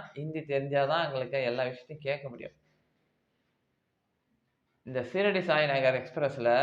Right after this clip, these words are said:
இது சனி, இங்க புதன்கிழமை எடுத்தா வியாழக்கிழமை போய் சேரும், திருப்பி வெள்ளிக்கிழமை எட்டு மணிக்கு வரும். நீங்க அங்க தங்குற நேரம் மதியானம், நைட்டு மட்டும்தான். மதியானத்துல இருந்து நைட்டு வரைக்கும் தான்.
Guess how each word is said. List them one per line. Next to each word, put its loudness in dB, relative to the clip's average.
இது -4
சனி, -2
இங்க 0
புதன்கிழமை 0
எடுத்தா 0
வியாழக்கிழமை 2
போய் -6
சேரும், -4
திருப்பி -6
வெள்ளிக்கிழமை -6
எட்டு -10
மணிக்கு -6
வரும். -4
நீங்க -10
அங்க -8
தங்குற -2
நேரம் -2
மதியானம், -6
நைட்டு -2
மட்டும்தான். -12
மதியானத்துல -4
இருந்து -8
நைட்டு -6
வரைக்கும் -10
தான். -20